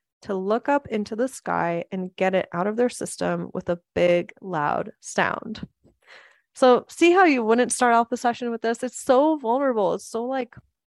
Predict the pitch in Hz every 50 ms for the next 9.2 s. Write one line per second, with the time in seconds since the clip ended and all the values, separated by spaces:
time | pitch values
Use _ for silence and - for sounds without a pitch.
0 | _ _ _ _ _ _ - 202 196 196 - - - - 214 226 262 247 220 -
1 | - 240 208 208 208 - 196 175 180 - - - 240 254 - - - - 202 196
2 | - - 190 - - 196 - 180 180 165 160 165 170 165 165 202 226 220 - 220
3 | 214 220 226 226 - 247 226 - - 226 226 - 220 214 - - 220 208 - -
4 | - 208 202 190 180 175 175 - - 202 196 208 208 208 202 196 - 202 196 -
5 | - 208 208 196 - - 202 175 175 - - 175 170 175 175 175 180 - - -
6 | - - _ _ - 196 190 - - - 226 220 208 - 214 196 190 196 - -
7 | - - 208 190 185 185 185 180 170 165 165 165 - 175 180 180 - - - 196
8 | 190 180 - - - - 180 160 170 208 220 214 - - - 202 - - 185 170
9 | 147 123 117 208